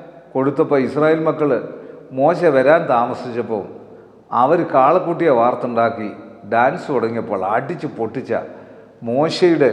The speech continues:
കാര്യം പുറപ്പാട് പുസ്തകം മുപ്പത്തിരണ്ടാം അധ്യായത്തിൻ്റെ പത്തൊൻപതാം വാക്യത്തിലുണ്ട്.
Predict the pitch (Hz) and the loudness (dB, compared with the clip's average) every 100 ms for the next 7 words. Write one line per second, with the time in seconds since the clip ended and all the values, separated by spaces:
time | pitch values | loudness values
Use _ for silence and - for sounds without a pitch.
0 | 110 117 113 - - - - - - - | 4 2 2 -4 -6 -14 -18 -20 -20 -20
1 | - _ _ _ _ 85 110 117 131 151 | -20 _ _ _ _ -18 -14 -6 2 4
2 | 165 160 160 151 127 139 147 151 147 117 | 4 0 -4 -4 -4 -2 0 0 0 2
3 | 123 120 120 117 113 131 131 135 131 104 | 2 2 0 -2 -2 -2 2 2 2 -2
4 | - 95 87 73 - | -4 -10 -12 -16 -20